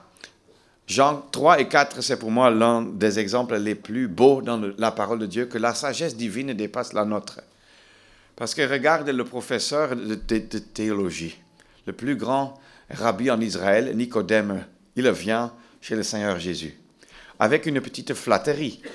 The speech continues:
parce qu'il dit que, « Rabbi, nous savons que tu es venu de Dieu. » Et le Seigneur dit alors que, « Ah, voilà encore un grand rabbi. » Et il dit, « Merci beaucoup. » Pas du tout. Alors que cet homme, euh, impressionnant,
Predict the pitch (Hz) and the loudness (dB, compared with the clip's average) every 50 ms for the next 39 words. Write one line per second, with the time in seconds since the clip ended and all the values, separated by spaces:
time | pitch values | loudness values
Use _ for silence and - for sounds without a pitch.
0 | - - - - 117 107 104 - - 110 104 95 85 - 117 - 131 113 95 101 | -18 -12 -2 0 0 0 0 -2 -4 -4 -6 -4 -6 -8 -6 -2 -2 -2 0 0
1 | 104 104 127 143 147 131 110 - - 107 90 87 120 139 139 139 117 120 127 139 | -2 -2 -2 -4 -4 -6 -8 -4 -2 -2 -2 -2 -4 -8 -8 -6 -6 -4 -4 -4
2 | 139 139 - - - _ _ _ _ _ _ _ _ _ - - - - 120 127 | -6 -10 -16 -20 -20 _ _ _ _ _ _ _ _ _ -20 -20 -12 -8 -4 -2
3 | 127 113 90 101 101 95 95 107 120 139 135 - - - - - _ _ 87 92 | -2 -2 -2 -4 -6 -4 -2 -2 -4 -4 -6 -10 -16 -20 -20 -20 _ _ -4 -2
4 | 113 107 85 82 90 90 76 - - - - _ _ _ _ - - - - _ | -2 -2 -2 -2 -2 -2 -2 -4 -8 -16 -20 _ _ _ _ -20 -20 -20 -20 _
5 | _ 113 113 117 123 117 101 - 135 117 107 113 131 139 113 90 98 113 120 107 | _ 0 2 2 4 2 2 0 -2 0 0 2 2 2 0 -2 -2 0 2 2
6 | 98 104 120 131 127 127 - - - - - - 113 139 143 104 - - - - | 2 2 2 2 0 -2 -6 -10 -10 -8 -8 -8 -6 -6 -6 -6 -6 -10 -18 -20
7 | - - - _ - 98 104 107 123 147 151 113 92 - 131 135 131 127 - 110 | -20 -20 -20 _ -6 -4 -2 -2 -2 -2 -2 -4 -4 -2 0 0 0 0 -2 -4
8 | 107 107 92 98 117 135 123 107 110 110 101 87 92 82 - - - - - - | -6 -4 -4 -2 -2 -2 -2 -2 -4 -8 -8 -8 -10 -12 -14 -18 -20 -20 -20 -20
9 | - _ _ 107 110 110 101 98 117 117 113 113 110 - - 156 127 120 120 - | -20 _ _ -12 -10 -10 -8 -8 -6 -6 -6 -6 -6 -6 -8 -6 -6 -6 -8 -8
10 | - 143 131 - _ _ _ _ _ _ - 95 85 123 131 - - 110 104 - | -10 -14 -18 -18 _ _ _ _ _ _ -14 -14 -12 -12 -16 -16 -16 -18 -18 -14
11 | - - - - - - - - - - _ _ _ _ _ _ _ _ _ _ | -14 -14 -14 -14 -18 -20 -20 -20 -20 -20 _ _ _ _ _ _ _ _ _ _
12 | _ _ _ _ _ - _ _ 113 107 104 120 151 147 - 123 113 - - 101 | _ _ _ _ _ -20 _ _ -14 -10 -6 -6 -8 -6 -8 -8 -6 -6 -6 -8
13 | 90 - 110 113 127 127 107 95 90 87 85 82 78 78 78 - - - - - | -10 -10 -8 -8 -8 -6 -8 -8 -8 -8 -10 -10 -12 -14 -16 -20 -20 -18 -18 -16
14 | - - - - - - _ _ _ _ _ _ - 117 113 - - 120 110 - | -16 -18 -18 -20 -20 -20 _ _ _ _ _ _ -8 -8 -6 -6 -8 -8 -6 -6
15 | - - 127 123 143 180 185 - | -6 -4 -4 -4 -4 -4 -6 -8